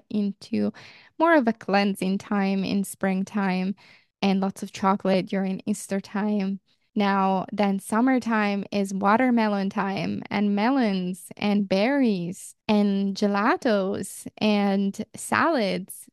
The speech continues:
And then we enter the season of autumn with a lot of pumpkin season, um, pumpkin ravioli, but also chestnuts. And again, then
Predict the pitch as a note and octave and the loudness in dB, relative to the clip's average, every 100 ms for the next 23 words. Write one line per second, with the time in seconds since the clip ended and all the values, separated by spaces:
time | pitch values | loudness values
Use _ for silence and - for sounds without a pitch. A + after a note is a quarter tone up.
0 | _ G3+ G#3 G3+ G3+ G3+ G3+ G3+ G3 - | _ -2 0 2 4 4 2 0 -2 -4
1 | A3+ A#3+ - A#3 A#3 A#3+ A3+ A3+ G#3+ - | -4 -2 0 0 0 -2 -2 -2 -4 -4
2 | G#3+ G3+ G3+ G#3 - - F#3+ F#3+ - - | -2 0 0 0 -2 -2 -2 -2 -4 0
3 | G3 F#3+ F#3+ F#3+ G3 - - - _ G#3 | 2 2 2 0 -2 -4 -16 -20 _ 2
4 | G3+ F#3+ F#3+ F#3+ F#3+ - - G#3+ G#3+ A3 | 4 2 0 0 -2 -6 -2 -2 0 0
5 | G#3 - G#3 G3 G3 G3 G3+ - _ _ | 0 0 -2 2 0 2 -2 -4 _ _
6 | _ _ G3+ F#3+ F#3+ G#3 G#3 G#3+ G#3 - | _ _ 0 0 0 -6 -8 -6 -4 -2
7 | G3+ G3+ G3 A3 G#3+ G#3 G3+ G3 G3 G3 | -2 -2 2 2 4 2 0 0 -2 -4
8 | _ _ _ - A3 B3 - - - G#3 | _ _ _ 2 4 4 2 -4 -4 -4
9 | - G#3 G#3+ - - - _ _ G#3+ G3+ | -2 -2 -4 -10 -20 -20 _ _ 0 2
10 | G3 G3 G3 G3 - _ _ _ _ _ | 2 0 -2 -6 -14 _ _ _ _ _
11 | _ _ - G3+ G3+ G3+ G#3 G3+ | _ _ -4 0 0 0 0 0